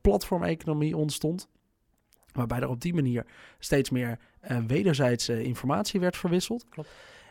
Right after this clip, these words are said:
Speaker 1: En de stap die we nu eigenlijk lijken te gaan maken in de komende jaren, en dat is de stap naar Web drie, waarbij eigenlijk de hele basis gedecentraliseerd is en waarbij alles veel meer community-driven is en jij meer en beschermend bent over je eigen informatie,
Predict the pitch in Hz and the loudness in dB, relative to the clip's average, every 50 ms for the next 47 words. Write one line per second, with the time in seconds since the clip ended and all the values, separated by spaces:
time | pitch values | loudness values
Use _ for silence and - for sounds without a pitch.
0 | - - 165 165 165 151 - - 170 - 196 170 180 160 - - - 233 - - | -6 0 2 2 2 2 -2 -6 -12 -10 -4 0 2 2 2 2 0 -2 -2 0
1 | - 135 127 123 131 160 190 220 240 208 160 147 135 143 127 117 123 117 117 117 | -2 2 2 4 4 4 4 4 4 6 4 4 4 2 0 0 0 0 0 -2
2 | - - 123 - - 123 117 113 113 110 110 - - 120 113 113 - 123 117 113 | -4 -6 -6 -4 -2 -2 -2 -2 -2 -4 -4 -6 -6 -8 -6 -4 -2 -2 -2 0
3 | 117 123 131 143 156 170 170 170 165 165 147 143 - 151 - - 131 - - 135 | 0 0 0 2 2 2 2 0 -2 -2 -4 -4 -6 -6 -6 -4 -4 -2 -2 -2
4 | - - 117 113 110 113 107 104 - - 139 180 196 226 - _ - - - - | 0 0 -2 0 0 -2 -4 -4 -2 0 2 2 0 -2 -4 _ -20 -20 -20 -12
5 | _ - 131 131 117 135 127 127 117 123 123 123 117 - 135 127 - - - 123 | _ -2 0 2 2 2 2 0 0 -2 -2 -4 -4 -4 -6 -8 -6 -2 -2 0
6 | 120 139 135 117 110 110 - 117 113 123 123 127 127 127 - 127 123 127 - - | 2 2 2 2 0 -2 -4 -4 -2 0 0 2 2 0 0 -2 -2 -4 -4 -8
7 | - - - 127 113 - 139 143 175 160 - 143 127 - - 107 110 113 110 127 | -6 -4 -4 -2 0 4 4 6 6 4 2 0 -2 -2 -2 -4 -4 -4 -2 0
8 | 135 165 185 - 214 233 233 - - _ _ - - - - - - - 143 143 | 0 0 0 -2 -4 -8 -8 -10 -14 _ _ -20 -20 -20 -20 -12 -4 -2 0 0
9 | 139 143 139 143 156 156 151 - - 170 160 151 147 143 143 - - 160 143 143 | 2 2 2 2 2 2 2 2 2 2 2 4 4 2 2 2 2 2 4 6
10 | 165 170 165 143 - 139 123 113 - 165 190 190 180 180 175 175 185 - - _ | 6 6 4 4 2 0 -2 2 4 4 4 6 4 2 0 0 -2 -4 -10 _
11 | _ - - 131 123 120 120 117 117 117 113 117 123 123 131 151 170 165 147 139 | _ -6 -4 -2 0 2 2 0 0 -2 -2 -4 -4 -2 0 2 2 2 2 0
12 | 123 117 117 - 139 120 113 113 113 117 113 113 - 120 117 120 127 127 127 127 | 0 -2 -2 -2 -2 -2 0 0 0 -2 -2 -2 -2 -2 -2 -2 -2 -2 -2 -4
13 | 120 - - 135 117 - - 170 180 196 208 - - 208 208 | -4 -4 -6 -6 -6 -4 -2 0 0 0 0 0 -2 -6 -8